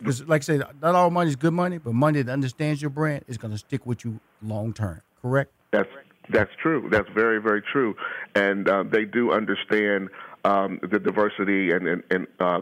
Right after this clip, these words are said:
Speaker 2: the different ethnic groups, and you can find Procter and Gamble strategically placing their efforts, uh, with the Hispanic community,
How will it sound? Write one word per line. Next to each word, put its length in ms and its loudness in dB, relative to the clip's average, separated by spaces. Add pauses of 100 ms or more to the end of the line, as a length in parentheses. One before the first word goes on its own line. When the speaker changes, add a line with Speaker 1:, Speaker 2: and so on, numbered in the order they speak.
Speaker 2:
the 80 0
different 360 -2
ethnic 360 -2
groups, 320 0
and 160 -2 (140)
you 100 -2
can 140 -2
find 280 0
Procter 360 0
and 120 -4
Gamble 380 0 (320)
strategically 760 0
placing 540 -2
their 380 0
efforts, 420 0 (120)
uh, 240 2
with 180 -2
the 60 0
Hispanic 480 0
community, 540 0